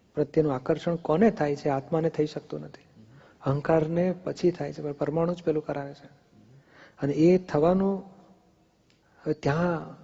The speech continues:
જ્ઞાનીને જાગૃતિ હોય કે આ પુરુષના વેદને ખલાસ કરો.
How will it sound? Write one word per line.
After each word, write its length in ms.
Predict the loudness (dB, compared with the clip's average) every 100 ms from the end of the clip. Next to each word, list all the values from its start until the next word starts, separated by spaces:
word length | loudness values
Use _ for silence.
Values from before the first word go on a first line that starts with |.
| -20 -14
જ્ઞાનીને 480 | -4 -2 0 2 2
જાગૃતિ 440 | 0 -2 -4 -4
હોય 220 | -8 -8 -12 -8
કે 60 | -6
આ 80 | -6
પુરુષના 600 | -4 -4 -4 -8 -8 -12 _ _ _ _ 4
વેદને 300 | 4 4 -2
ખલાસ 360 | 0 -2 -4
કરો. 240 | -14 -14